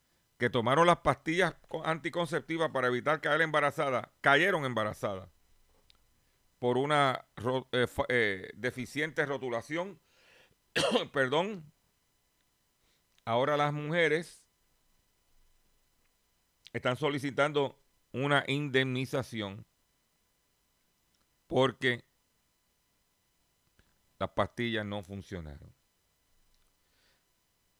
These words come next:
Anoche hubo un apagón selectivo en varias áreas del país, ya que la unidad cinco de Costa Azul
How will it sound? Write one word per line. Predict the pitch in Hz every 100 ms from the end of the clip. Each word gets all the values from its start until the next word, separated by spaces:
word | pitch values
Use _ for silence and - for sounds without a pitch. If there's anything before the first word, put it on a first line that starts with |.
| _
Anoche | 113 131 202 220 147 160 - _ _ _ _
hubo | 110 113
un | 123 135
apagón | 123 131 123 127 139
selectivo | - 139 131 - 170 185 143
en | 117
varias | 110 117 135 131
áreas | 135 143 135
del | 135 135
país, | 160 143 123 127 - - _ _ _ _ _ _ _ _ _ _ _ _ _ _ _ _ _ _ _ _ _ _ _
ya | 98 127 131
que | 151
la | 135 123 120
unidad | 120 117 123 143
cinco | 147 156 143 143
de | 131
Costa | 131 123 127
Azul | 117 185 160 131 139